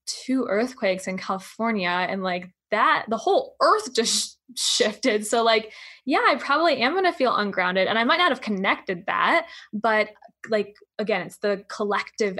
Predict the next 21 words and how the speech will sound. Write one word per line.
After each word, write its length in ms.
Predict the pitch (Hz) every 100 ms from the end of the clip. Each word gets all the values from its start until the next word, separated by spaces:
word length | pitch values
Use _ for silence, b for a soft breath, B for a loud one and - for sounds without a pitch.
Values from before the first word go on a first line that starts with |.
| -
energy 800 | 190 190 190 185 180 175 165 -
all 240 | 190 180 185
around 380 | 196 233 294 196
us 240 | - 185
that 160 | - 196
we're 140 | 190
experiencing, 840 | - - - 262 330 269 - 190 185
that 140 | -
we're 140 | 214
also 300 | 220 359 - -
part 360 | - 294 427
of, 180 | - 196
and 100 | 196
our 200 | - -
energy 420 | 220 294 302 220
affects 380 | 190 - 190 -
that 160 | 208 190
as 180 | 180 185
well. 400 | 185 202 320 415 B B B B
And 180 | 226 208
that's 340 | 254 349 -